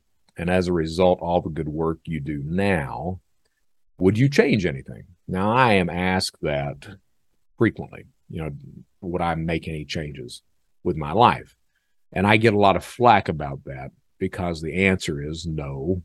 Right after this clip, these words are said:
I wouldn't. First, you can't change your past.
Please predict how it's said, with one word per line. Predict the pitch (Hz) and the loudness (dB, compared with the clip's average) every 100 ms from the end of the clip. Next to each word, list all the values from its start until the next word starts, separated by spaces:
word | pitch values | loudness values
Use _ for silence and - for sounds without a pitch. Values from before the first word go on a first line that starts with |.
| _ _ _ _ _ _ | _ _ _ _ _ _
I | 87 | -8
wouldn't. | 85 101 104 53 - - _ _ _ _ _ _ _ _ | -2 4 4 2 -20 -20 _ _ _ _ _ _ _ _
First, | 123 120 110 104 | 4 4 4 -4
you | |
can't | 98 - 139 92 - _ _ _ | -6 0 2 2 -2 _ _ _
change | - 101 82 80 | 0 0 0 -4
your | 80 | -10
past. | 69 - 67 71 117 - - | -12 -8 -6 -2 -4 -4 -14